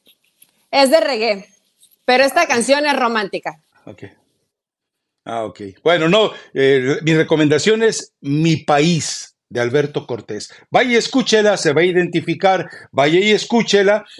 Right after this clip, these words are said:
Speaker 2: y no me salga con su maciosare de que tú, maldito, este, migrante que vives en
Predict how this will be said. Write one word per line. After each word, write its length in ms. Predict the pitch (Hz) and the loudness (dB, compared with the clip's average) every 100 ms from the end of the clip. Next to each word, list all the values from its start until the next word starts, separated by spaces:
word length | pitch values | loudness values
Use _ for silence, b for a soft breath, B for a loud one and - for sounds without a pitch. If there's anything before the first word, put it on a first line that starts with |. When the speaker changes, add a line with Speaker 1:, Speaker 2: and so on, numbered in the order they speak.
| - | -4
Speaker 2:
y 240 | 151 156 | -2 0
no 120 | 160 202 | 0 2
me 120 | 202 | 2
salga 400 | - 202 190 190 | 2 2 0 0
con 160 | 180 | 0
su 220 | 160 175 165 | 0 0 2
maciosare 1040 | 160 156 - 170 160 - 175 170 165 147 B B - | 2 0 0 0 0 2 2 2 0 -2 B B -4
de 180 | 175 | -2
que 180 | 175 185 | 0 -2
tú, 400 | 175 226 226 220 B - | 0 2 4 2 B -6
maldito, 840 | 151 170 180 156 214 214 214 202 | -2 2 2 0 0 0 0 0
este, 440 | 185 170 - - 170 | 2 0 0 0 0
migrante 680 | 175 170 165 190 196 190 165 | 0 0 0 0 0 -2 0
que 140 | 185 | 0
vives 400 | 170 190 202 - | 0 2 0 0
en 320 | 170 165 160 | -2 0 -4